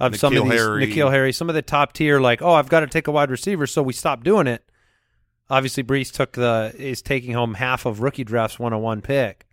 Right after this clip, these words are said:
Speaker 2: I really think that it, that the dynasty community now, it's, it's a year by year basis. I think it's based on the talent. If next year's talent has, you know, a, a dominant wide receiver or a dominant running back,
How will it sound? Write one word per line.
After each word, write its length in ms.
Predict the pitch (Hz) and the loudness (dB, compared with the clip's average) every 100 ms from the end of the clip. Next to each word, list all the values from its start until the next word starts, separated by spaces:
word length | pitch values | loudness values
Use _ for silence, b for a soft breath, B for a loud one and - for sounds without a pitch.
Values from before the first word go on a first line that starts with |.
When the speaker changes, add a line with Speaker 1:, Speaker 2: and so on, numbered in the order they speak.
| - | -10
Speaker 2:
I 60 | |
really 340 | 202 240 262 220 | -8 -6 -4 -4
think 380 | - 156 143 135 | -4 -6 -6 -4
that 320 | 117 107 - _ | -2 -2 -6 _
it, 220 | 110 123 _ _ | -6 -6 _ _
that 200 | 120 123 | -4 -4
the 80 | 123 | -2
dynasty 420 | 120 127 120 120 | 0 0 0 -6
community 500 | 117 113 113 110 104 | -6 -4 -2 -2 -2
now, 320 | 104 107 101 135 | -4 -4 -4 -6
it's, 380 | - 190 190 - | 0 0 0 -2
it's 200 | 196 170 | -4 -2
a 60 | |
year 180 | 147 123 | 0 2
by 120 | 101 | 0
year 200 | 92 95 | -2 -4
basis. 380 | 85 82 - - | -6 -8 -6 -2
I 80 | 156 | 0
think 200 | 170 151 | 0 -2
it's 160 | - | -6
based 440 | 110 95 117 113 - | -8 -2 -2 -2 -4
on 120 | 107 | -4
the 60 | 98 | -4
talent. 440 | - 107 107 107 | -6 -4 -4 -4
If 260 | 123 - - | -6 -8 -8
next 360 | 123 117 - | -8 -6 -6
year's 180 | 120 113 | -6 -6
talent 380 | - 117 113 - | -4 -4 -2 -4
has, 520 | 113 107 101 95 - | -4 -2 -4 -6 -10
you 120 | 110 | -8
know, 280 | 104 95 92 - | -4 -4 -6 -12
a, 340 | - - 87 92 | -14 -14 -12 -10
a 40 | |
dominant 420 | 104 120 117 117 117 | -4 -2 -2 -4 -2
wide 200 | 113 110 | -2 -4
receiver 460 | - 156 156 139 | -6 -6 -2 -2
or 80 | 104 | -2
a 60 | 95 | -2
dominant 360 | 110 104 90 | -4 -4 -4
running 280 | 127 127 120 | -4 -4 -2
back, 380 | 113 110 - | -2 -2 -6